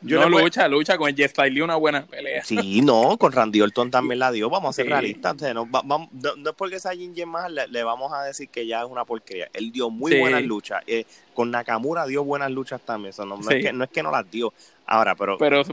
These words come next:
Speaker 2: pero Strowman
Speaker 1: Nah. Strowman es, Strowman, aquí va a pasar dos cosas. Est-, Strowman, mm, va, va a ser campeón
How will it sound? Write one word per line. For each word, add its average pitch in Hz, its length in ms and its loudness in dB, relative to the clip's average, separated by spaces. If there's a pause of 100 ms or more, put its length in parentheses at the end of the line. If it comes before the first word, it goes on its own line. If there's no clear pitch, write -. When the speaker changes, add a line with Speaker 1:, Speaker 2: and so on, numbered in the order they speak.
Speaker 2:
pero 143 220 -2
Strowman 180 380 0 (420)
Speaker 1:
Nah. 98 140 -8 (720)
Strowman 135 580 2
es, 170 300 -6 (240)
Strowman, 143 340 0
aquí 139 180 -2
va 156 100 2
a - 20 0
pasar 165 340 -4
dos 143 160 -6
cosas. 98 420 -6 (120)
Est-, - 260 -12 (320)
Strowman, 135 760 0 (160)
mm, 123 640 -6
va, 127 200 4
va 123 320 -2
a - 20 2
ser 151 200 -4
campeón 160 640 -4